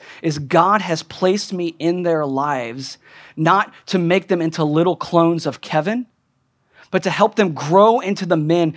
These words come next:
that God has called them to be. And I'm there to encourage them in that and cheer them on in that process and remind them that when I see character in their lives that is in step with God's word,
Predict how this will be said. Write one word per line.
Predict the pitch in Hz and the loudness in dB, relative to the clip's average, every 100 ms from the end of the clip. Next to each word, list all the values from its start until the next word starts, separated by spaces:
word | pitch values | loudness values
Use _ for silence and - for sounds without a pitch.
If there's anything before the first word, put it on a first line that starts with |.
| - | -4
that | - 151 | -4 -4
God | 135 170 190 208 | 2 4 6 4
has | 190 175 | 0 -6
called | - 180 175 | -4 -2 0
them | 170 156 | 0 -2
to | - | -4
be. | 139 160 143 - - | -2 0 0 -4 -4
And | 165 | 0
I'm | 180 202 | 2 2
there | 170 190 | 0 0
to | 170 180 | -2 -8
encourage | 151 156 - - 208 220 160 | -4 -6 -6 -2 2 2 0
them | 165 147 | -4 -4
in | - 190 190 | -2 0 2
that | 143 - | 0 0
and | 156 | -4
cheer | - - 202 185 | -4 0 2 2
them | 185 | 2
on | 165 170 | 2 2
in | 151 | 0
that | 139 - | -4 -4
process | 160 156 156 135 - - - | 2 2 2 -6 -8 -16 -4
and | 160 165 | 0 2
remind | 160 160 202 247 202 | 2 6 6 6 2
them | 147 143 - - | 0 -2 -4 0
that | 156 | 2
when | 170 | 2
I | 160 | 0
see | 156 - 240 254 - - | -2 -4 -2 -2 -4 -10
character | - - 220 233 196 | -8 2 4 4 0
in | 180 175 | -2 0
their | 170 | 2
lives | 160 175 190 170 - - - | 2 4 4 4 0 -12 -2
that | 180 | 0
is | 180 | 2
in | 175 | 0
step | 160 - - 214 - | -2 -4 2 2 2
with | 185 156 | -2 -2
God's | 180 175 156 | 2 2 2
word, | 143 165 196 170 131 | 0 0 2 0 -4